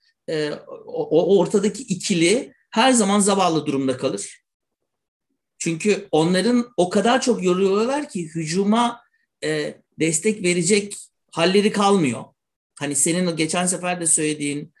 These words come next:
e, iş Çağlar'a kalıyor, e, Melih'e kalıyor ve o-, onlar aralarında paslaşıyorlar. Kimse gelip gitmiyor çünkü onlar da o paslaşmayı büyük ihtimalle dinlenme olarak kullanıyorlar. Oysa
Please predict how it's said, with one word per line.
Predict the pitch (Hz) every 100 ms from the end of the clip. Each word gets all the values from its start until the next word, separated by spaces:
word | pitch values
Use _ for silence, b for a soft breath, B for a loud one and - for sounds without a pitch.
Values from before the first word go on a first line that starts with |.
| b -
e, | 139 135
iş | - 170 -
Çağlar'a | 175 160 175 175 185
kalıyor, | 156 123 120 160 - - 139
e, | 135 131 - 131 - - - _
Melih'e | - 147 160 180
kalıyor | 180 143 120 143
ve | 160 156 151 B B -
o-, | 170
onlar | 180 180 165
aralarında | 180 170 160 160 175
paslaşıyorlar. | 175 165 - 165 190 143 135 160
Kimse | - 190 202
gelip | 170 175 180
gitmiyor | 190 185 180 180
çünkü | 175 202 190 190 B B
onlar | 175 196 226 226
da | 220
o | -
paslaşmayı | 190 190 - 202 202 208
büyük | 196 196
ihtimalle | 214 214 208
dinlenme | 185 190 190 208
olarak | 226 208 160 -
kullanıyorlar. | 147 131 127 127 175
Oysa | 190 196 - 175 180